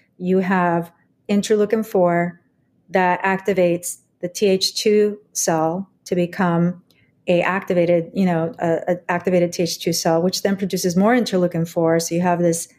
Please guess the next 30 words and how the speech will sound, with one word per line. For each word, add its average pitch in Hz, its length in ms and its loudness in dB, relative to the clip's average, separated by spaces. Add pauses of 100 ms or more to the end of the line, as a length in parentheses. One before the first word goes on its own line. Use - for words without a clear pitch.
(400)
escalation 180 840 0
of, 170 360 0 (420)
uh, 170 260 2
the 180 120 -2
histamine 180 840 0
pathway 185 600 -2 (540)
that 180 200 0
then 196 220 0
activates 190 680 0
either 175 300 0
mast 170 320 0
cells, 202 440 0 (480)
eosinophils, 185 640 2
or 170 100 2
basophils 170 580 0
to 175 80 -14
produce 170 340 -2
more 208 300 4
histamine. 170 680 -2 (300)
And 185 100 2
now 180 100 4
you 185 140 4
have, 180 160 0
like, 165 180 -2
this - 180 -8
massive, 175 440 -2
like, - 180 -6
cascade 170 600 -2
of 165 100 -6
inflammation. 165 800 -2